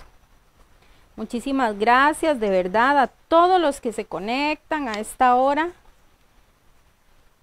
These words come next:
Y acá yo solo estoy uniendo. Em, vamos a,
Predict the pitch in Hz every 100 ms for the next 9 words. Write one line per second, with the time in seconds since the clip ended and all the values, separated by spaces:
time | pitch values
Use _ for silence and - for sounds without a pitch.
0 | _ _ _ _ _ _ _ _ - 294
1 | 320 370 - - - - - - - -
2 | - - _ _ _ _ _ _ 226 -
3 | 254 277 285 285 285 269 254 262 - 254
4 | 254 240 226 190 - _ - - _ _
5 | _ _ _ _ _ _ _ _ _ 254
6 | 269 262 262 269 254 - _ _ - 254
7 | 294 311 370 370 339 339 349 -